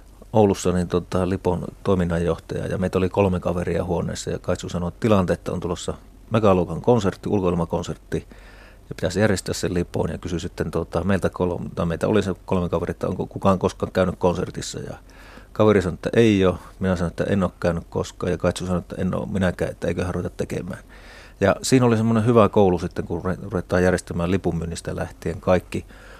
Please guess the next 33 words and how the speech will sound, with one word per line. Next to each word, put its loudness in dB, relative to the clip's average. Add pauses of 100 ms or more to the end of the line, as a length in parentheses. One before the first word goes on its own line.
(260)
aidat, 2
esiintyjät, -4 (100)
kuljetukset, -6 (100)
a-, -8 (180)
juomiset, 2
syömiset, -2
kaikki -4
muut, -2
että -8 (400)
siinä -2
semmoinen 4
organisointikyky 0
kyllä -4
sai -2
sitten -10
kahden 4
vuoden -6
aikana. -8 (360)
Vielä -2
seuraavana 2
vuonna -4
tehtiin -8
konsertti, -4
missä -10
oli -4
sitten -8
Scorpions -6
ja -10 (600)
Savoviran -4
porukka, -4
että -10
siitä, -4
niinku, -6